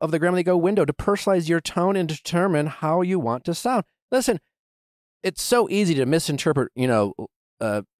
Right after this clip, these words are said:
text, uh, or, you know, the typed words, emails, things like that. And if you're sending professional emails or personal emails, you wanna make sure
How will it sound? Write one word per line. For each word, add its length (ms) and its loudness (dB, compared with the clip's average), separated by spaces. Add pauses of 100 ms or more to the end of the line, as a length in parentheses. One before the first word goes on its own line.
(120)
text, 640 -4 (180)
uh, 460 2
or, 240 0
you 140 0
know, 180 2
the 240 0
typed 340 -6
words, 280 0
emails, 500 0
things 260 0
like 220 0
that. 300 2
And 240 -2
if 180 -4
you're 100 -2
sending 320 0
professional 460 -2
emails 400 0
or 180 0
personal 400 0
emails, 320 0
you 100 -4
wanna 200 0
make 220 0
sure 340 0